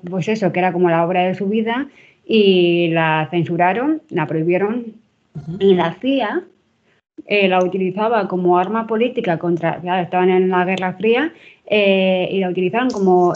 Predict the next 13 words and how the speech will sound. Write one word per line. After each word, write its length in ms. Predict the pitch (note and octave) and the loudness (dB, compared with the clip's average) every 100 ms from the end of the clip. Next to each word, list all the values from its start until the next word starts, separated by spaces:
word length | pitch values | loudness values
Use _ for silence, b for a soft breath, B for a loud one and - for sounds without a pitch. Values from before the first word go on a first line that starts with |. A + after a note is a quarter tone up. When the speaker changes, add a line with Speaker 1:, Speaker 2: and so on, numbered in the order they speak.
| F3+ | 2
Speaker 1:
eh, 140 | F3+ | 2
arma 340 | F#3 G#3+ B3 | 0 -2 -6
política 680 | B3+ B3 C#4+ C#4 B3 - F4 - - | -4 -4 -4 -6 -8 -6 -8 -10 -4
y, 640 | A3 G3 F#3+ F#3+ F#3+ F#3+ - | 2 2 2 0 0 0 0
y 80 | |
la 140 | G3+ G3 | 2 4
introducían 800 | F#3+ G3 F#3 F#3 B3 B3+ C#4+ D4 | 2 2 0 -2 0 0 4 4
en, 300 | B3+ A3+ G#3+ | 2 0 0
y 60 | |
la 80 | G#3 | 4
introdujeron 640 | F#3+ F#3 F#3 F#3 G#3 B3+ | 2 2 -2 -4 -2 0
en, 720 | C4+ A#3+ A3 G#3+ G#3 G3+ G3 F#3+ B B B _ | 0 0 2 2 0 2 0 0 B B B _
eh, 320 | - F#3 F3+ | 0 2 2